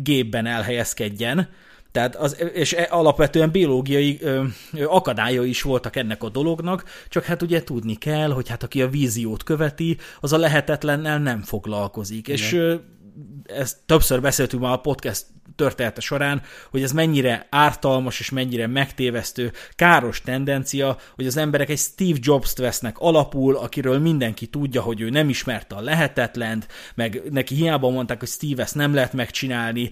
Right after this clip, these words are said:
Speaker 1: de ő egész egyszerűen annyira nyomta, meg pusolta a beosztottjait, hogy just is megcsinálták,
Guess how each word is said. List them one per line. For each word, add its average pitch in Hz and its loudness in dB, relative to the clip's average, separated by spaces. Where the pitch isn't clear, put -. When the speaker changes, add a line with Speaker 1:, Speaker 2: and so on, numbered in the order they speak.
Speaker 1:
de 123 -2
ő 127 4
egész 131 0
egyszerűen 135 -2
annyira 143 4
nyomta, 147 4
meg 120 -2
pusolta 135 2
a 110 0
beosztottjait, 139 2
hogy 123 -2
just 180 2
is 165 0
megcsinálták, 127 -2